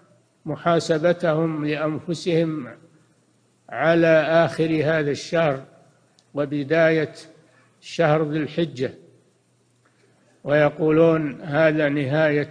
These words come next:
السنة وبداية سنة"، فيحاسبون أنفسهم، وهذا لا أصل له. التخصيص بهذا الوقت لا أصل له،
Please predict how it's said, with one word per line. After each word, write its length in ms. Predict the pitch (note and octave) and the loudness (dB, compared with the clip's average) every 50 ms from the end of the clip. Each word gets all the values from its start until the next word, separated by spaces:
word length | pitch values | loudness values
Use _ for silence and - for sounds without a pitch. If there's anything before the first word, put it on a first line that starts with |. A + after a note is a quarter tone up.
| - | -8
السنة 560 | D3 - - - - - E3+ F3+ F#3+ F#3+ C#3 - - - - _ _ _ _ _ _ _ _ _ _ _ _ _ _ _ _ _ _ - | -10 -10 -10 -10 -4 -4 -2 -2 -2 -4 -4 -6 -12 -20 -20 _ _ _ _ _ _ _ _ _ _ _ _ _ _ _ _ _ _ -8
وبداية 680 | D3+ D3+ D#3 D3 D3+ D3+ C#3 D#3+ E3+ E3+ E3 E3 D#3+ D3+ | -6 -4 -2 -2 -2 0 2 2 4 4 4 4 2 0
سنة"، 520 | - - - E3+ E3+ F3+ F#3+ G3+ F3+ - | -2 -4 -2 0 0 0 0 -4 -6 -8
فيحاسبون 1000 | - - F3 E3+ E3 D#3+ C3+ - - E3 D#3+ D3+ - D#3 C#3+ C#3 D#3+ E3+ E3 D#3 | -8 -4 -2 -2 0 -2 -2 -2 0 0 0 0 -2 -6 -4 -2 -2 -2 -2 0
أنفسهم، 960 | D3+ D3+ D3+ D3+ C#3+ C3+ A#2 E3 F3 - - E3 D3+ C#3 D3 D3+ C#3+ C#3 - - - - - _ _ _ _ _ _ _ _ _ _ _ _ _ _ _ _ | -2 -2 -2 -2 -6 -8 -8 -12 -12 -8 -4 -4 -2 -2 -2 -4 -6 -8 -12 -18 -20 -20 -20 _ _ _ _ _ _ _ _ _ _ _ _ _ _ _ _
وهذا 580 | - C#3 D3 C3 D3 F3+ F#3 F3+ E3 D#3 D3+ D3 | -14 -10 -8 -4 -4 -2 0 0 0 2 2 2
لا 320 | C#3 D#3+ F3 F#3+ D#3+ F#3+ | 2 2 0 0 0 -2
أصل 320 | G3 - - A3+ G#3+ F#3+ E3+ | -4 -6 -6 -6 -4 -2 0
له. 220 | D#3 A2+ G2+ A#2 | -2 -2 -4 -8
التخصيص 1000 | C3+ - - - E3+ C#3+ - - - - G3+ F#3+ F3 D3+ - - - - - C#3+ | -14 -14 -6 -6 -6 -6 -6 -10 -4 0 2 2 2 0 -2 -8 -14 -16 -10 -8
بهذا 500 | D3 D#3 D3+ D3+ D#3+ E3+ E3+ D#3+ D#3 D#3+ | -6 -4 -2 0 0 0 0 0 -2 -2
الوقت 360 | D#3 D#3+ G3+ G#3 - - B3+ | -4 -4 -6 -8 -10 -12 -8
لا 280 | B3 A#3+ G#3+ F3 D3+ | -6 -2 0 0 0
أصل 320 | D3 D3 - D#3 C#3+ C#3+ C#3+ | 0 -2 -4 -4 -4 -2 -2
له، 220 | C#3 A#2 A2 G#2+ | -2 -4 -6 -8